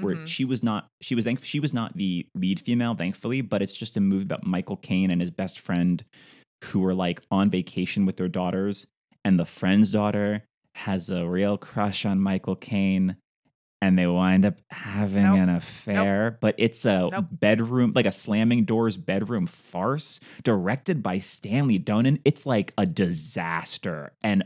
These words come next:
Speaker 1: incredibly, like, the, the lead girl was seventeen at the time that they filmed. It's, like,
Speaker 2: Ah!
Speaker 1: a nightmare movie.
Speaker 2: No.
Speaker 1: And Demi Moore is just,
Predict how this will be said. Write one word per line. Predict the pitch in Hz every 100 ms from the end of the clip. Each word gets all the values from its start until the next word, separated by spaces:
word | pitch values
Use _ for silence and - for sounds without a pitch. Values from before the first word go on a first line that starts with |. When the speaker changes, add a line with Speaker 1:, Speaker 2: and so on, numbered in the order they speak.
| -
Speaker 1:
incredibly, | 110 98 - - 107 98 90 90 -
like, | 98 82
the, | 117
the | 135 143 143 156
lead | 160 190 98
girl | 117 92
was | 95 -
seventeen | 117 101 78 -
at | 87
the | 80
time | - 87
that | 78
they | 80
filmed. | - 82 - 466 523 571 480
It's, | 440 855
like, | - -
Speaker 2:
Ah! | - - _ _ -
Speaker 1:
a | 107
nightmare | 92 98 87 85 82 73
movie. | 80 78 - - -
Speaker 2:
No. | - 254 285 339 339
Speaker 1:
And | -
Demi | 139 127
Moore | 117 110
is | 98
just, | - 101 - -